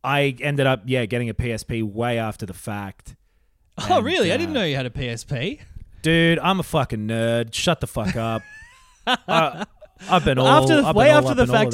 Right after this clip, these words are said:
Speaker 2: do you
Speaker 1: these.
Speaker 2: mean you got it recently for your Infinity Games machine, or?
Speaker 1: No, no, no. Like, uh, maybe fucking five years ago or something. I don't know.
Speaker 2: Okay. All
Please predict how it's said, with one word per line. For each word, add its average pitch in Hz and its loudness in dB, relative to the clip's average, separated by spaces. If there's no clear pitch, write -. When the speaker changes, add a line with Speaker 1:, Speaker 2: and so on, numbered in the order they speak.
Speaker 2:
do 220 2
you 226 4
Speaker 1:
these. 208 0
Speaker 2:
mean 190 0
you 175 -2
got 165 0
it 147 -4
recently 190 -2
for 175 -6
your 156 -2
Infinity 151 -6
Games 135 -6
machine, 208 -2
or? 151 0
Speaker 1:
No, 170 0
no, 170 2
no. 147 4
Like, 127 -2
uh, 127 0
maybe 131 -6
fucking 107 -6
five 123 -4
years 151 -4
ago 156 0
or 151 0
something. 156 -4
I 123 -2
don't 107 -6
know. 107 -4
Speaker 2:
Okay. 302 -4
All 285 -8